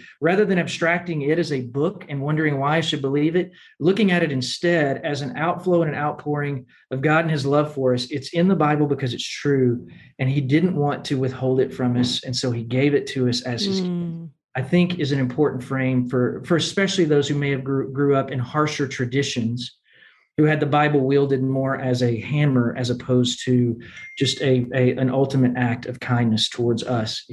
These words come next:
Speaker 1: the, his kids that he loves dearly. So I think that's, that's way I would just, one that I would leave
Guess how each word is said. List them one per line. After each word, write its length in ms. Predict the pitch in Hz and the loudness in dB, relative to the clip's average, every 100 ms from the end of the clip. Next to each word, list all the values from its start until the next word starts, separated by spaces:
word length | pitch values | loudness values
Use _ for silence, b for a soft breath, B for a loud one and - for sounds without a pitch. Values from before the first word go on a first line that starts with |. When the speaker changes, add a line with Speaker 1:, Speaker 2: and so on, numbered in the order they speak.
| 113 | -10
Speaker 1:
the, 220 | 127 123 120 - | -2 -2 -2 -4
his 220 | 123 127 | 0 0
kids 440 | - - 143 127 113 | -2 -2 2 2 2
that 100 | 113 | 0
he 160 | 113 110 | 2 2
loves 280 | 110 107 101 | 2 0 0
dearly. 600 | 107 98 90 - - _ _ _ - | 0 0 -2 -8 -14 _ _ _ -2
So 100 | 143 | 0
I 40 | |
think 140 | 160 165 | 2 2
that's, 320 | 143 - - | 0 -2 -2
that's 280 | 139 135 - | 0 0 0
way 280 | 123 117 | 2 4
I 80 | 113 | 2
would 220 | 113 107 | 0 0
just, 380 | 113 110 - - _ _ _ _ - | -2 -4 -4 -12 _ _ _ _ -6
one 200 | 135 131 | 0 2
that 120 | 120 | 2
I 100 | 110 | 2
would 160 | 110 110 | 0 2
leave 400 | 113 110 - | 2 2 -2